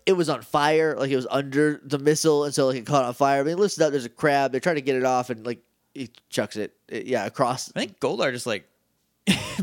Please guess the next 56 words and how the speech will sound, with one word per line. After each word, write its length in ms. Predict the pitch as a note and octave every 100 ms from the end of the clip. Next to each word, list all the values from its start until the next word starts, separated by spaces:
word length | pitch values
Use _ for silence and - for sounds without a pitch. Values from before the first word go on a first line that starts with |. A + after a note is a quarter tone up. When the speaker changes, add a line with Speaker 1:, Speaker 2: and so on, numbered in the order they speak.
| C3+
Speaker 2:
backhands 600 | - C3+ C#3+ D#3 C#3+ C3+
Speaker 1:
Like, 20 | C3
Speaker 2:
it 60 |
Speaker 1:
"Ah, 240 | D#3 D#3 A2+ -
outta 220 | C3+ C#3+
Speaker 2:
into 140 | B2+ D#3
Speaker 1:
here." 80 | C#3+
Speaker 2:
oblivion. 760 | A2+ C3 D3+ C#3+ B2 A2+ A2 - -
Speaker 1:
No, 220 | D#3+ B3 B3
it 100 | -
shows 260 | C4 C4
up 160 | B3 G#3+
again 280 | F#3+ G3 F3+
in 100 | D#3
a 40 |
minute 280 | D#3 E3+ C3+
when 100 | C#3+
they're 120 | C#3
looking 240 | C#3+ C#3 C#3
for 180 | B2
it. 40 | B2+
It's 80 | E3
just, 80 |
like, 100 | A3
sitting 220 | E3 F3+ E3+
on 80 |
a 40 | C#3
rock. 320 | C#3+ C3+ B2+
Like, 120 | C3
"All 80 | C#3
right, 180 | G#3 D3
sorry, 220 | - F3+
man. 260 | C#3 E3 F#3+ -
Speaker 2:
<laughs> 540 | D#3+ D#3 B2+ G#3+ - G3+
Speaker 1:
Everybody 300 | F#3+ G3 F#3+
be 140 | G3
cool." 320 | F#3+ F#3 G#2 - _ -
Also, 420 | F#3 G3 G3+ E3+
um, 320 | D#3+ D3+ C3 -
crabs. 560 | G3 G#3 A3 F3 - _ _ _ _ _ -
This 180 | F#3+ G3+
is 80 | G3
a 60 | E3
cooked 340 | - F3 -
crab. 400 | - C#3+ G#2 A#2 - _ _
It 200 | D#3 D#3+
looks 340 | F3+ G3 -
the 120 | - E3+
color 300 | F3+ E3 D3
of 140 | C3
a 40 |
cooked 260 | B2+ D3 -
crab. 320 | C3+ A#2 G#2 A#2+
Speaker 2:
Yep. 160 | C3+
Speaker 1:
Um, 240 | C3 A#2+ A#2+ _ _
so, 340 | - C#3 A#2